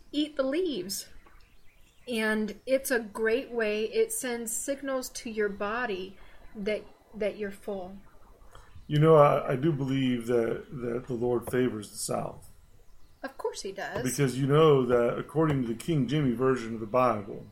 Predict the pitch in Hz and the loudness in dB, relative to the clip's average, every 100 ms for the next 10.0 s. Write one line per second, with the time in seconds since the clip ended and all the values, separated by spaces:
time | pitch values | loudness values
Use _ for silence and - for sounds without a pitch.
0 | - - - - - - _ 135 120 175 | -20 -20 -20 -20 -20 -20 _ -4 2 6
1 | 170 143 123 127 127 143 135 123 - 156 | 8 8 4 2 2 2 2 -2 -2 -2
2 | 143 - 117 - 147 127 113 110 113 107 | -2 -2 -6 -2 0 2 0 -4 -10 -10
3 | - 127 113 120 113 101 107 - - - | 0 2 4 6 4 2 -6 -12 -18 -20
4 | - - - - 131 - 160 151 143 120 | -20 -20 -20 -6 -4 2 8 8 8 0
5 | - 190 156 - 135 127 147 131 139 131 | 2 2 2 2 0 4 4 4 4 6
6 | 127 117 110 - 147 139 107 - 120 113 | 4 2 -4 -2 2 4 4 -2 -8 -2
7 | 123 131 135 131 120 117 - 139 123 117 | 2 4 4 4 4 2 4 4 4 -4
8 | 101 - 131 113 107 104 104 131 123 - | -8 2 4 4 0 -8 -4 2 2 0
9 | - - - - - - - 147 143 | -10 -14 -14 -20 -20 -12 2 4 4